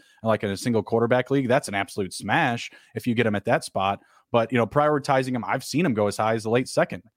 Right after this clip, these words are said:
It's way, that's way too expensive for E T N right now. Way too expensive, especially with a guy that could have that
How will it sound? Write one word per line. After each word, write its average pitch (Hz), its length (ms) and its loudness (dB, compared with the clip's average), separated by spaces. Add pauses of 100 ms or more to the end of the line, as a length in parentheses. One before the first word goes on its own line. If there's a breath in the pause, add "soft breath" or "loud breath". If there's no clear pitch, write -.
(180)
It's - 100 -20
way, 226 120 -2
that's - 240 -16
way 254 100 -4
too 95 160 -10
expensive 90 420 -12
for 92 100 -10
E 92 80 -8
T 95 140 -14
N 87 80 -10
right 87 160 -10
now. 87 220 -18 (200)
Way 190 120 2
too 139 140 0
expensive, - 480 -8 (320 soft breath)
especially 151 360 2
with 131 140 2
a 120 40 0
guy 113 160 4
that 110 100 0
could 117 100 -2
have 107 120 2
that 104 180 0